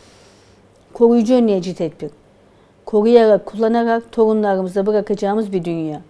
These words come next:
Dünyayı cennete de dönüştürebiliriz, cehenneme de. Cennete dönüştürmenin modları,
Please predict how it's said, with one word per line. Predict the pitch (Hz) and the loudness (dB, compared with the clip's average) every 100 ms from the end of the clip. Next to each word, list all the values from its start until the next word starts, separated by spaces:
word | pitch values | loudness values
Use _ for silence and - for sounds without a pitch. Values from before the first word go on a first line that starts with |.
| _ _ _ _ _ _ - | _ _ _ _ _ _ -6
Dünyayı | 214 220 226 | 0 2 2
cennete | 208 208 208 202 | 2 2 2 0
de | 240 208 | 0 0
dönüştürebiliriz, | 226 220 - 220 214 226 226 | -2 -4 0 0 2 -2 -4
cehenneme | - 190 190 180 170 160 | -2 -2 -2 -4 -6 -6
de. | 143 135 _ _ _ _ _ | -10 -14 _ _ _ _ _
Cennete | - 220 226 226 240 | -2 0 2 2 4
dönüştürmenin | 233 233 - 226 208 214 254 | 4 2 0 -2 0 0 2
modları, | 240 196 185 202 180 165 | 0 0 -2 0 0 0